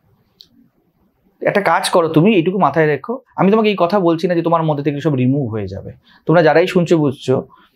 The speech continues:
ভেবো না যে সবকিছু সংশয় একদম remove হয়ে গিয়ে একদম তুমি নির্বিকার, নির্বিকল্প হয়ে যাবে। হুম, জীবন থেমে যাবে, তাহলে ওটা হওয়ার নয়। এটি পরিপক্কতার যাত্রা জীবন।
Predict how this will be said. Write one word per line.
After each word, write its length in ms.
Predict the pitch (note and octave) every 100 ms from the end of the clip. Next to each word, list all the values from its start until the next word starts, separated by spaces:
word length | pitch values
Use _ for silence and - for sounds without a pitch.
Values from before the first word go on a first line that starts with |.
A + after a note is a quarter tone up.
| _ _ D3
ভেবো 240 | G#3 B3+
না 100 | B3
যে 80 | G#3+
সবকিছু 460 | F#3+ F#3 G#3 A#3+
সংশয় 480 | - F#3 F#3+ - G3+
একদম 380 | F#3 D3+ E3 F3+
remove 320 | D#3+ E3+ F3+
হয়ে 180 | D#3+ D#3+
গিয়ে 160 | D#3 D#3
একদম 320 | C#3+ D#3 D#3
তুমি 180 | D#3 D#3
নির্বিকার, 640 | C#3+ C#3+ D3 D3+ D3+ C#3+
নির্বিকল্প 540 | C#3 C3+ C3+ C3+ B2+
হয়ে 180 | A#2+ A2
যাবে। 280 | G#2 G2 E2+ - _ _ _ _ -
হুম, 280 | D3 - - _ E3
জীবন 240 | F#3+ G#3+
থেমে 220 | E3+ F#3 G3
যাবে, 200 | A2 G2+
তাহলে 300 | G2+ G#2+ A#2+
ওটা 120 | B2+
হওয়ার 440 | - B2 D#3 A#2
নয়। 180 | G2+ - - _ _ _ -
এটি 400 | C#3 B2+ B3 - _ _ _ _
পরিপক্কতার 840 | E3 F#3 G3 F#3 F3+ G3 F#3+ G#3+ D#3+
যাত্রা 600 | B2 - B2 G#2+ G2 - B2+
জীবন। 420 | A2 A2+ G#2 F#2+